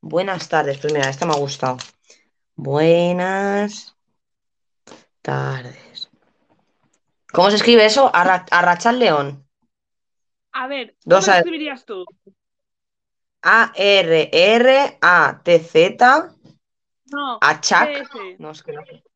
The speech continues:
Speaker 1: T S.
Speaker 2: Sí.
Speaker 1: Arratsak, A, K.
Speaker 2: No, Arratsak,
Speaker 1: León
Speaker 2: a
Speaker 1: de
Speaker 2: ver, la
Speaker 1: León.
Speaker 2: K, pero la K no tiene mente, no sale en ningún sitio. Arratsaldeon,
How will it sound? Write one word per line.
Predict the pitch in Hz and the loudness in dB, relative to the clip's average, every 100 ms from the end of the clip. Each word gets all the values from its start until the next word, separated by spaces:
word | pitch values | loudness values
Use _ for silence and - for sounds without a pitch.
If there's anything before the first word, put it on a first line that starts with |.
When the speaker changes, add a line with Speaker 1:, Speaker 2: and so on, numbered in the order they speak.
| _ _ _ _ _ _ | _ _ _ _ _ _
Speaker 1:
T | - 226 185 | -2 2 2
S. | 156 151 139 139 _ _ _ _ _ _ _ _ _ _ _ | 2 -2 -4 -8 _ _ _ _ _ _ _ _ _ _ _
Speaker 2:
Sí. | - 247 226 - _ _ _ _ _ _ _ - _ _ | -16 -14 -14 -18 _ _ _ _ _ _ _ -20 _ _
Speaker 1:
Arratsak, | - 143 143 139 139 - 185 190 214 - - _ _ - - | -10 -8 -2 -2 -4 -4 0 2 0 -8 -18 _ _ -10 0
A, | 160 - - - | 0 0 -6 -6
K. | 165 202 339 - | 0 0 -2 -10
Speaker 2:
No, | 262 294 262 - | -12 -12 -14 -14
Arratsak, | 277 330 | -10 -2
Speaker 1:
León | 156 160 196 247 | 2 4 4 2
Speaker 2:
a | |
Speaker 1:
de | 208 | -2
Speaker 2:
ver, | 151 | -6
la | 143 | -6
Speaker 1:
León. | 165 | -10
Speaker 2:
K, | 156 311 - _ 339 330 _ _ _ _ _ _ _ - | -14 -18 -20 _ -18 -18 _ _ _ _ _ _ _ -12
pero | 302 302 | -8 -8
la | 294 | -8
K | 320 403 | -10 -12
no | 453 | -12
tiene | 370 285 | -16 -18
mente, | 277 392 370 | -18 -18 -20
no | 262 370 | -18 -18
sale | 381 381 370 | -16 -16 -14
en | |
ningún | 294 277 262 | -14 -16 -14
sitio. | 330 311 - | -16 -16 -14
Arratsaldeon, | 269 269 339 359 415 415 370 294 277 277 | -12 -10 -12 -12 -12 -8 -8 -8 -8 -10